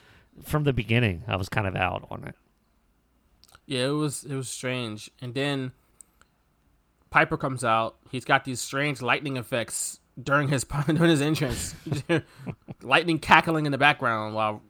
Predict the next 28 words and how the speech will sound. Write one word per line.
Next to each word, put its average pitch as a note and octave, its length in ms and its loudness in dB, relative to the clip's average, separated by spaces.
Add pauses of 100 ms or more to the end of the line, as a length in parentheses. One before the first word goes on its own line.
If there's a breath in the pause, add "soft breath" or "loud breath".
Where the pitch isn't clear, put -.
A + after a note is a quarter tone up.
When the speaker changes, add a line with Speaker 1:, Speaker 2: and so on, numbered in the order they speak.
(140)
Speaker 2:
Michael C3+ 260 0
Buffer C3 320 0
is A2+ 100 -2
talking A#2 360 -2
and A2 100 -8
Roddy A#2 160 2
Piper's A#2 340 -2
coming G2+ 220 -6
to G#2 80 -10
the G2+ 100 -8
ring. G#2 200 -8
There's, A2+ 160 -8
there's D3 180 -6
nothing. G#3 500 -2 (500 soft breath)
Why? D#3 340 8
Why A#2 200 0
they G3 60 -4
have G3+ 160 -2
the F#3+ 60 -10
lightning F#3 320 -4
stuff F#2+ 340 -8
during A2 420 -8 (120)
the B2 100 -10
entrance? G#2+ 260 -12
I A#2 120 -4
don't G#2+ 100 -6
know. F2+ 160 -6 (640 soft breath)
Um, A#2 500 -2